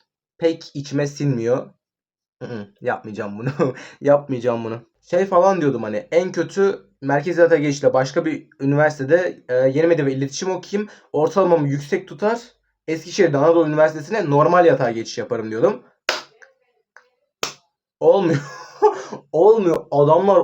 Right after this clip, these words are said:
o kadar zor şartlar koymuş ki böyle size döşüyor. Hani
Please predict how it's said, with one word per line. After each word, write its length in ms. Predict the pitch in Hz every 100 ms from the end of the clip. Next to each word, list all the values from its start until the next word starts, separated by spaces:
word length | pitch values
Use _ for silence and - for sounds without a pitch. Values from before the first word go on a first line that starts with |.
| -
o 180 | 160 147
kadar 320 | 160 170 202
zor 320 | 143 147 190
şartlar 580 | 185 180 156 - 175 165
koymuş 360 | 160 165 214 -
ki 220 | 135 127
böyle 440 | 202 226 208 165
size 320 | 147 196 147
döşüyor. 380 | 143 139 - 170
Hani 240 | 139 143